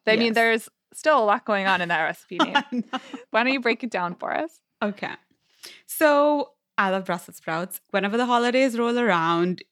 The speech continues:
Speaker 2: and I'm making my menu, it's like, "Ah, do we need to fry Brussels sprouts?" And everyone's like, "Yes." And I'm like,
Speaker 1: <laughs>
Speaker 2: "But it's so much work. It's so messy." And I've done it in the past.
Speaker 1: Deep fried?
Speaker 2: Deep fried Brussels sprouts are so
Speaker 1: They're so
Speaker 2: delicious.
Speaker 1: good.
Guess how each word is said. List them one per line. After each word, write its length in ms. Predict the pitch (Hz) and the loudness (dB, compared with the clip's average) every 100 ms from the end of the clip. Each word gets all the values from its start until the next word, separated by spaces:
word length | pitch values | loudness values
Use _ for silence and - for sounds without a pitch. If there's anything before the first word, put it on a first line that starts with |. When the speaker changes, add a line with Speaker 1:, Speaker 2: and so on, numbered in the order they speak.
| _ _ | _ _
Speaker 2:
and 100 | 190 | -2
I'm 120 | 180 | 0
making 280 | 180 175 208 | 0 0 0
my 160 | 226 233 | 2 4
menu, 640 | 214 190 180 180 180 185 - - - - | 4 6 6 6 4 0 -6 -18 -20 -12
it's 220 | - - | -10 -8
like, 180 | 233 - - | -10 -10 -4
"Ah, 400 | - - - - - - - - | -2 -2 -6 -10 -20 -20 -10 2
do 80 | 302 | 6
we 120 | 294 | 8
need 260 | 285 302 320 | 8 6 0
to 80 | |
fry 240 | 311 302 302 | 0 2 4
Brussels 340 | 285 294 294 | 2 0 -4
sprouts?" 260 | - 285 277 | -2 0 2
And 100 | 254 | 2
everyone's 320 | 247 254 254 | 2 0 0
like, 240 | 269 277 - | -2 -4 0
"Yes." 500 | 339 349 302 233 - - | 2 4 2 0 -4 -2
And 100 | 285 | 2
I'm 120 | 277 269 | 6 6
like, 180 | 247 | 4
Speaker 1:
<laughs> 40 | 330 | 2
Speaker 2:
"But 100 | 359 | 2
it's 160 | - | 2
so 160 | - 339 | 0 4
much 240 | 339 330 330 | 4 2 2
work. 240 | 320 269 | 2 2
It's 260 | 277 240 - | 0 -2 -2
so 240 | 311 294 | 2 4
messy." 640 | 285 302 311 - 247 185 - - - | 6 4 2 2 2 2 -2 -12 -10
And 80 | 202 | -2
I've 200 | 202 175 | -2 0
done 200 | 233 233 | 2 2
it 100 | 247 | 2
in 120 | 247 247 | 4 4
the 80 | 254 | 2
past. 440 | 240 196 180 196 | 0 2 2 0
Speaker 1:
Deep 180 | 202 - | -4 0
fried? 340 | 185 170 247 _ - | 2 2 -2 _ -10
Speaker 2:
Deep 240 | 180 262 262 | 2 2 2
fried 240 | 285 262 | 0 2
Brussels 300 | 214 202 196 | 0 -2 -6
sprouts 400 | 190 208 196 190 _ _ _ - | -6 -4 -4 -6 _ _ _ -8
are 120 | - 180 | -4 -4
so 340 | - - 170 | -4 -2 -2
Speaker 1:
They're 140 | 175 160 | -2 -4
so 220 | 180 - | -6 -6
Speaker 2:
delicious. 200 | - - | -4 -4
Speaker 1:
good. 200 | - | -6